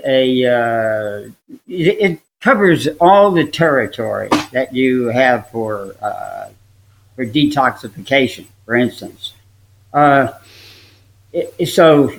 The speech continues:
like, if you ever get any kind of an abscess or anything like that, you just hold it in your mouth and use it like a time-release pill.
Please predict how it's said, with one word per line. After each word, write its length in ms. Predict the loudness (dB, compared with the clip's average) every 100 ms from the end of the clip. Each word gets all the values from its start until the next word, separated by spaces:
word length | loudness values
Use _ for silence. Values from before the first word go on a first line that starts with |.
| 0
like, 340 | 2 2 -2 0
if 240 | 0 4
you 140 | 4
ever 200 | 4 4 2
get 260 | 2 2
any 240 | 4 4 4
kind 240 | 2 2
of 80 | 2
an 140 | 0
abscess 560 | 2 2 0 0 0 0
or 120 | 0
anything 300 | 0 0 0
like 220 | 2 0
that, 240 | 0 0 -2
you 80 |
just 240 | -4 -4 -4
hold 320 | 2 2 4
it 80 | 4
in 160 | 4 4
your 140 | 2
mouth 500 | 2 0 -2 -8 -12 -18 _ _ _ _ _ _ -2
and 420 | 2 4 2 0 -2
use 280 | 2 4 4
it 160 | 2
like 280 | 2 0 2
a 140 | 0
time-release 760 | 0 2 2 4 2 2 0 -2
pill. 460 | -6 -2 -2 -4